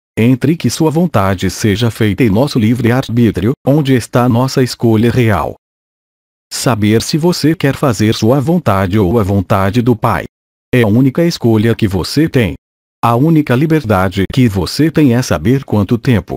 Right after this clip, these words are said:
você vai levar para ali chegar. Mas vocês vão, todos, ao mesmo lugar, estejam certos disso. Então, quando se diz que sua vontade seja feita,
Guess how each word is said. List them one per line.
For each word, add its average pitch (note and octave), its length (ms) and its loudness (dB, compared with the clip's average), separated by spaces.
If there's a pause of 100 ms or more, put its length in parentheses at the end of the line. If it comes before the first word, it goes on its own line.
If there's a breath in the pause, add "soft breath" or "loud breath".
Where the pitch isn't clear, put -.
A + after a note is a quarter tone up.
você C#3+ 400 -2
vai C#3+ 160 0
levar A2 400 0
para A2 240 0
ali A#2 240 0
chegar. A2+ 560 -2 (500)
Mas C3+ 220 2
vocês B2 480 -2
vão, G#2+ 280 -2 (140)
todos, D#2+ 420 -2 (140)
ao C3+ 120 2
mesmo B2+ 340 2
lugar, G#2+ 460 -2 (120)
estejam A2 540 0
certos G#2 460 -2
disso. A2+ 480 0 (480)
Então, G#2 460 2 (160)
quando D3 300 2
se C#3+ 160 -2
diz A2 180 -2
que A#2+ 140 -2
sua D#3 200 0
vontade G2 600 0
seja A2 360 0
feita, A2+ 420 0